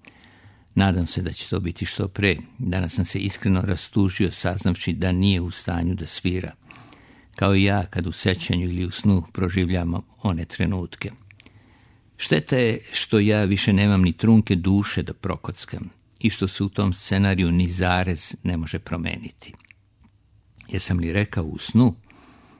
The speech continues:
Da, zapravo sam počeo da sanjam. Možda je prvo to trebalo da vam ispričam, ali se u stvari trudim da o tome ne mislim, barem u toku dana.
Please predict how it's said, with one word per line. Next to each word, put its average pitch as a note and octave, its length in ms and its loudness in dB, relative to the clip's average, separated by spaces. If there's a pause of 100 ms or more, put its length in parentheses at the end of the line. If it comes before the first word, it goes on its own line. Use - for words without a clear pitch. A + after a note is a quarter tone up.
(180)
Da, G2 420 4
zapravo F2+ 560 0
sam F2 240 -2
počeo F2 400 -6
da D2+ 140 -6
sanjam. E2 600 -6 (720)
Možda G#2 300 4
je F#2 120 0 (260)
prvo A#2+ 220 0
to G2+ 260 0
trebalo F2 400 -2
da F2+ 100 -4
vam F2 160 0
ispričam, F2 540 -2 (340)
ali G2+ 160 2
se G#2 120 -2
u G2+ 40 2
stvari A#2+ 300 -2
trudim A#2 440 0
da F#2 100 0
o F#2 60 0
tome G2+ 280 2
ne F2 180 2
mislim, E2+ 480 -2
barem F2+ 300 -2
u E2+ 40 -6
toku - 340 -8
dana. - 580 -8